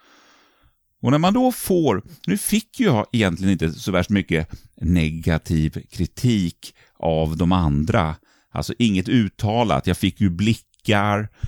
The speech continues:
men jag fick ju väldigt mycket negativ kritik från mig själv. Och jag menar, idag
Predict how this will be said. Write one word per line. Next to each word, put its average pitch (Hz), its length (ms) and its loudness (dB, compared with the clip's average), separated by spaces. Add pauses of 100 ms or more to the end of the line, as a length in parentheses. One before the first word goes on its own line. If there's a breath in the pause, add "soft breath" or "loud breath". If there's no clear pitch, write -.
(220 loud breath)
men 95 100 0
jag 92 100 0
fick - 220 -4
ju 90 140 0
väldigt 95 420 0
mycket 87 300 2
negativ 73 460 0
kritik - 540 -4 (320 soft breath)
från 71 340 -2
mig 69 140 0
själv. - 560 -6 (2250 soft breath)
Och 95 280 0 (1400)
jag - 100 -14
menar, 85 360 -6
idag 95 640 -2